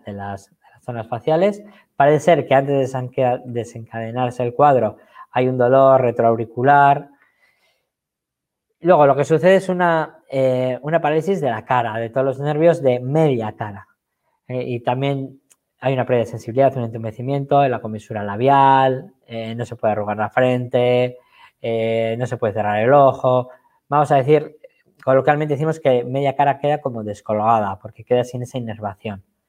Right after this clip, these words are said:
El ojo pérdida, pierde también el reflejo corneal, también hay que hacer un cuidado del ojo. Y, eh, el gusto se ve deteriorado porque hay parte de, del séptimo par craneal que,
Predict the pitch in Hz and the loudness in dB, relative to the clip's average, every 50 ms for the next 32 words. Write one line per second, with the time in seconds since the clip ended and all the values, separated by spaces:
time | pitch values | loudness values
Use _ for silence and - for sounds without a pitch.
0 | _ _ _ _ _ _ _ _ _ - 135 139 147 - - 113 101 - _ - | _ _ _ _ _ _ _ _ _ 0 2 2 2 2 -2 -6 -10 -8 _ -4
1 | 131 131 123 123 123 120 120 123 131 127 - _ _ _ _ _ _ 139 131 117 | -2 0 2 2 2 4 2 2 0 -2 -8 _ _ _ _ _ _ -2 0 0
2 | 113 107 - 117 123 117 110 117 113 - 131 123 131 123 - 139 131 151 175 190 | -2 -2 -4 -4 -4 -4 -6 -6 -8 -6 -6 -6 -4 -2 0 0 0 0 0 0
3 | 190 196 196 196 190 185 190 - - 131 127 131 127 117 113 117 120 113 110 107 | 0 0 0 0 -4 -6 -10 -10 -6 -4 -4 -2 -2 -4 -4 -4 -4 -2 -2 -2
4 | 107 104 - 120 110 107 107 113 110 107 101 101 107 113 123 123 - - 185 190 | -4 -4 -6 -8 -8 -8 -6 -6 -4 -4 -2 -2 0 0 0 0 0 -2 -4 -6
5 | 190 190 _ _ _ _ _ _ _ _ _ _ _ _ 147 165 185 190 180 - | -6 -12 _ _ _ _ _ _ _ _ _ _ _ _ 0 2 2 2 2 0
6 | - - 131 127 123 120 120 120 123 - 131 131 139 139 151 147 151 - 147 - | -4 -4 -2 0 0 0 0 0 -2 -2 0 2 2 4 4 4 2 2 0 2
7 | 135 131 135 135 131 139 131 131 131 139 143 143 156 151 156 131 - - - 120 | 4 4 4 4 4 4 4 4 6 6 6 6 4 2 2 0 -2 0 0 0
8 | 120 117 117 - 131 127 120 120 - 123 120 117 120 120 120 117 120 123 - 127 | 0 0 -2 -2 -2 -2 -2 -2 -2 -2 0 0 2 0 0 0 -2 -4 -6 -10
9 | 123 120 117 113 113 113 110 - - 120 - 120 117 113 110 - 113 - - 117 | -10 -8 -8 -8 -8 -10 -12 -14 -14 -14 -12 -10 -10 -8 -6 -6 -6 -4 -4 -6
10 | 110 120 127 131 127 - 110 104 104 120 | -4 -4 -4 -4 -4 -4 -6 -8 -8 -12